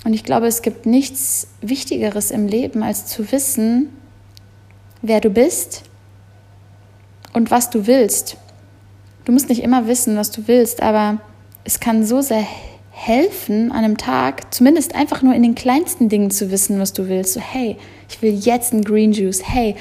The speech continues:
ich hab jetzt Lust auf einen Kaffee. Hey, verstehst du, was ich meine? Einfach so dieses deine Entscheidungen treffen,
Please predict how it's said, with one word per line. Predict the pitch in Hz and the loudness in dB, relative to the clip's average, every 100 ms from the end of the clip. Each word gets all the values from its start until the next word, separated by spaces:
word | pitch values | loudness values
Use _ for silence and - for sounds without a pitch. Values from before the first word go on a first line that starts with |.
| - - | -12 -6
ich | |
hab | 220 - | -6 -2
jetzt | 294 285 - | -4 -2 -4
Lust | 226 220 - | -2 -2 -4
auf | 214 | -6
einen | 208 | -6
Kaffee. | - 214 202 196 - - - | -6 -8 -6 -6 -8 -20 -20
Hey, | - 240 214 208 - - - - - - - - - | -6 -4 -4 -6 -16 -20 -20 -20 -20 -20 -20 -20 -20
verstehst | - 214 247 254 | -12 -4 -2 -2
du, | 214 | -4
was | 208 | -6
ich | 208 | -4
meine? | 202 214 226 262 | -4 -2 -2 -2
Einfach | 247 240 | -4 -6
so | - 220 | -6 -4
dieses | 226 220 214 - - - - - - - - - - - | -4 -4 -4 -8 -18 -20 -20 -20 -20 -20 -20 -20 -12 -4
deine | 220 262 269 254 | 0 2 4 2
Entscheidungen | 220 214 208 208 202 196 | 0 0 -2 -2 -4 -4
treffen, | - 196 - 196 196 | -4 -6 -4 -4 -4